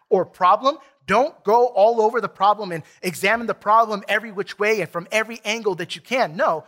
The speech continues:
say, "There's a problem. It came from somewhere. Jesus, where did that come from?" And you'll see, well, you know, three weeks ago, you had this door that kinda slightly opened up. Uh, three weeks ago, you had this thing that you,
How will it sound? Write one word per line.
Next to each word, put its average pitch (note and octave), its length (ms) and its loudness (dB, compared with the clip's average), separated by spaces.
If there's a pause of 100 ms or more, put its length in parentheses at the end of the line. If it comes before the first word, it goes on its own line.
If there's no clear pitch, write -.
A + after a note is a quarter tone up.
(160)
say, G3 360 -2
"There's C4 200 0
a - 40 -12
problem. F3 380 0 (600)
It F3+ 80 0
came C#4+ 240 -2
from F#3+ 100 -10
somewhere. E3+ 380 -6 (1080)
Jesus, D#3+ 600 -4
where E3+ 160 -2
did F3+ 80 -8
that E3 180 -4
come E3 180 -12
from?" A#2 220 -20 (920)
And E3 100 -4
you'll E3 120 -4
see, F#3+ 200 -8
well, D3+ 340 -6
you D#3 120 -12
know, C#3+ 100 -8
three G3 240 -8
weeks G3 260 -12
ago, D#3 220 -6
you C#3+ 220 -12
had F3 240 -2
this D3+ 180 -12 (260)
door F3+ 280 -2
that D3 100 -8
kinda D#3 260 -8
slightly E3 680 -6
opened D3+ 320 -8
up. D3 240 -2 (200)
Uh, C#3 180 -2
three F#3+ 180 -6
weeks G3+ 260 -12
ago, E3+ 160 -6
you D#3+ 160 -10
had E3 240 -4
this D#3 240 -8 (260)
thing G#3 260 -2
that D#3+ 260 -8
you, D#3+ 180 -12